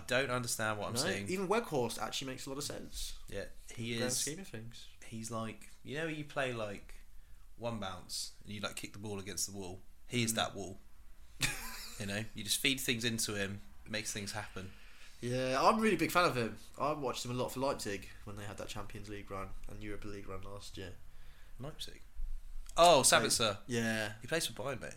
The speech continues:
Speaker 2: Yeah, I know, but he played for Leipzig before, didn't he?
Speaker 1: Ah, yeah, yeah, yeah.
Speaker 2: I didn't really watch him at Bayern.
Speaker 1: I don't think he's had a great time.
Speaker 2: I s-, there's no shame. I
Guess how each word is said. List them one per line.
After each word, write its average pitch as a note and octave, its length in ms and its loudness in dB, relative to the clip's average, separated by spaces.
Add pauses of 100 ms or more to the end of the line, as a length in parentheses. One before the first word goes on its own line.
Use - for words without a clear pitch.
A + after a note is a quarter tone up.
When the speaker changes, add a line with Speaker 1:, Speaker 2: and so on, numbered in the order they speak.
(140)
Speaker 2:
Yeah, A#2+ 140 2
I A#2 40 2
know, A#2+ 120 0
but G#2+ 80 -2
he E2 40 -2
played A#2 200 -2
for A2+ 80 -2
Leipzig G#2 260 -2
before, G2 280 -6
didn't F#2+ 180 2
he? A2 40 -2
Speaker 1:
Ah, A2 140 0
yeah, G2+ 160 -4
yeah, G2 80 -6
yeah. F#2+ 160 -8 (260)
Speaker 2:
I C3 60 -2
didn't C#3 80 0
really A2+ 140 -4
watch - 160 -2
him A2 40 -6
at A2 60 -8
Bayern. G#2+ 300 -4 (420)
Speaker 1:
I A#2 60 -6
don't D3+ 160 0
think D#3 200 -4
he's A#2+ 220 -4 (420)
had A2 200 -8
a - 20 -6
great - 240 -8
time. E2+ 240 -8 (640)
Speaker 2:
I C3 60 2
s-, B2+ 100 6
there's D#3 300 0
no F3+ 100 4
shame. A2 380 4 (160)
I G2 40 -8